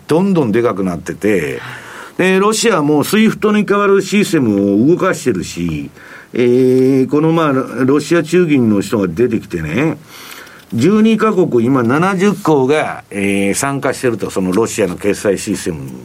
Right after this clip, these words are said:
それ使えばいいじゃないかと。で、ドルの価値がなんで、えー、維持されてか、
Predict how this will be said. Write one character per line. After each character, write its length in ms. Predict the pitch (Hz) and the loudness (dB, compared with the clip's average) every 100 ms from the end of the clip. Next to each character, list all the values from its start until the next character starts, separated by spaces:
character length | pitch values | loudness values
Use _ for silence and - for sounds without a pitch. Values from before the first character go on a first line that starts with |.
| - - | -20 -14
そ 180 | - 160 | -4 0
れ 100 | 190 | 0
使 140 | 185 - 233 | -2 0 2
え 60 | 247 | 2
ば 120 | 226 | 0
い 180 | 120 185 | 0 -2
い 40 | |
じ 80 | 120 | -2
ゃ 40 | |
な 100 | 90 | -6
い 60 | - | -8
か 80 | - | -16
と。 220 | - - - - - - - - 123 | -18 -20 -20 -20 -20 -20 -18 -8 -4
で、 80 | |
ド 280 | 113 107 240 | -2 2 2
ル 140 | 302 277 | 2 2
の 140 | 165 | 2
価 160 | 127 120 | 0 -4
値 140 | 117 | -2
が 120 | 107 | -2
な 300 | 104 180 285 | 0 0 0
ん 140 | 277 196 | 0 2
で、 460 | 127 104 82 78 - | 2 0 -4 -8 -4
え 400 | 107 104 104 104 | 0 2 2 2
ー、 160 | 123 | 2
維 80 | 165 | 2
持 120 | 160 | 0
さ 160 | - 117 | 0 -2
れ 120 | 110 | -2
て 100 | 107 | -2
か、 160 | 101 | -2